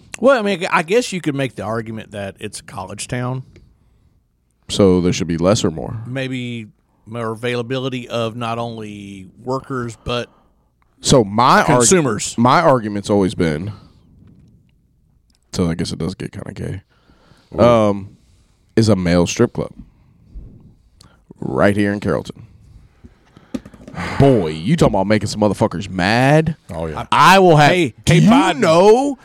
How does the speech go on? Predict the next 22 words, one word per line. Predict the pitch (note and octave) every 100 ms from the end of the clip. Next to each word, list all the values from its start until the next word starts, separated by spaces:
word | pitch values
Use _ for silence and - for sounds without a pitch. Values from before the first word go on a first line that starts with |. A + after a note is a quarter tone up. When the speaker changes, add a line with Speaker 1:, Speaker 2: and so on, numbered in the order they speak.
| -
Speaker 2:
the | C#3 F3
Speaker 1:
President | D3+ G3+ C3+ C#3
Speaker 2:
amount? | E3+ F3 E3
Speaker 1:
Biden, |
I | D#3
just | F3+ D3
built | F#3 E3+
a | C#3+
wall. | C3 C3 A#2+ F#2+
Speaker 2:
<laughs> | C3 A#2+ G#2 - D4+ B3+ - - - -
Do | D#3+
you | E3 A3+ D4 D4
know | C#4+ B3 F3 B2 F2 - - -
the | A#2+ D3
amount | C#3+ B2 C3+ C#3 G#2 - - - _ _ _ _ _ _ C3
of | B2+ G2+
thirsty | - - - C#3+ F3 F#3+ - G3 F3
ass | D3+ D#3 D3 C#3+ C3+ C#3 - - - _ _ _
housewives | - D3+ D#3 D#3+ - D3+ D3+ C#3+ C#3+ C#3 C3+ C3+ C3+ A#2+
and | G#2
single | G#2 D3+ D#3 C#3
women | D3+ D#3 D#3 D#3